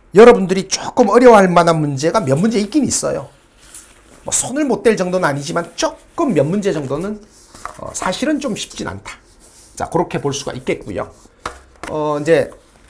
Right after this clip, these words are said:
제가 다시 한번 말씀드립니다. 이게 뭐 시험 치는 사람들이 보는 것보다 시-, 앞으로 시험 칠 사람들이 보겠죠. 그 확실한 거는요,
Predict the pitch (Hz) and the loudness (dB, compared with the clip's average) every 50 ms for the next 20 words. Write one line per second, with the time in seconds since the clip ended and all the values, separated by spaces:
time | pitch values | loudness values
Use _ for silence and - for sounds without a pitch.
0 | _ _ - 185 180 165 - - - - - - - 294 311 311 254 196 156 - | _ _ 0 0 0 0 -2 -6 -6 -4 -2 0 0 0 0 0 -2 -2 -6 -6
1 | 196 156 135 135 135 127 117 - - 185 175 - 240 226 196 180 180 175 165 - | -10 -12 -12 -12 -10 -10 -10 -10 -10 -12 -2 0 2 2 4 4 2 2 2 2
2 | - 330 311 - - - 320 370 370 - 294 285 269 233 220 202 - - 143 143 | 0 0 0 0 -4 -4 -4 -4 -4 -2 -2 -4 -2 -4 -4 -6 -4 -4 -4 -2
3 | 180 202 190 165 127 123 147 156 139 107 95 - - - - - - - - - | -2 0 -2 -2 -2 -2 -2 -4 -4 -4 -8 -12 -12 -14 -4 -4 -4 -2 -2 -4
4 | - - 320 320 - - - 320 311 - 330 370 349 311 208 135 113 110 113 - | -2 -2 -2 -2 -2 -2 -2 -4 -2 -2 -2 -4 -4 -4 -8 -8 -8 -6 -8 -8
5 | 131 - - - 101 - - _ _ _ _ _ _ _ _ _ _ _ _ _ | -8 -8 -12 -14 -14 -14 -16 _ _ _ _ _ _ _ _ _ _ _ _ _
6 | _ _ _ _ - - - - - - - - - _ _ _ _ _ _ _ | _ _ _ _ -20 -20 -20 -20 -20 -20 -20 -20 -20 _ _ _ _ _ _ _
7 | _ _ _ _ - 190 180 160 - - - - - - 330 359 359 330 311 240 | _ _ _ _ -8 -6 -6 -6 -6 -6 -6 -6 -4 -2 -2 -2 -2 -2 -4 -4
8 | 170 135 156 214 190 95 - | -4 -4 -4 -6 -6 -8 -12